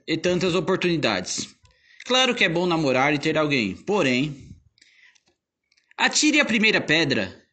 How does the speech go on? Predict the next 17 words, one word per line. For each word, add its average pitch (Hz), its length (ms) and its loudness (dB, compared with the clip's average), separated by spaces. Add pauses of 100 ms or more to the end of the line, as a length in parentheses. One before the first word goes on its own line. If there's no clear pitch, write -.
(160)
Quem 135 580 -2
não 233 180 0
cobiçou, 151 800 -2
mesmo 202 340 -2
que - 140 -4
em 143 220 2
pensamento, 160 760 -2 (840)
aquela 233 380 0
linda 240 260 2
guria 185 320 2
de 147 80 -2
shortinho 160 400 0
curto 151 460 -2 (360)
que 208 160 0
viu 147 200 0
na 156 140 -2
padaria? 123 540 -2